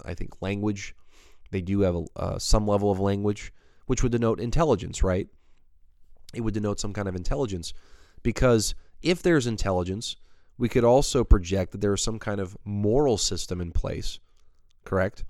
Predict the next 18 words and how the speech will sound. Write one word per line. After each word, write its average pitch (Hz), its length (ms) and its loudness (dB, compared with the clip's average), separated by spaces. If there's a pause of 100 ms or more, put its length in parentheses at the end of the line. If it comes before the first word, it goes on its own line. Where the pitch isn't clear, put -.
(920)
Uh, 98 220 0
that 98 140 -4
they 120 100 2
might 120 200 0
care 127 200 2
for 120 140 -6
their 117 100 0
young 123 260 -2
ones, 87 260 -4
because 98 440 -2
even 165 220 -4
in 170 100 -2
later 123 340 0
iterations, 87 640 -4
Tolkien 131 460 -4
describes 95 800 -4 (640)
orcs, 110 560 2 (560)
uh, 92 520 -2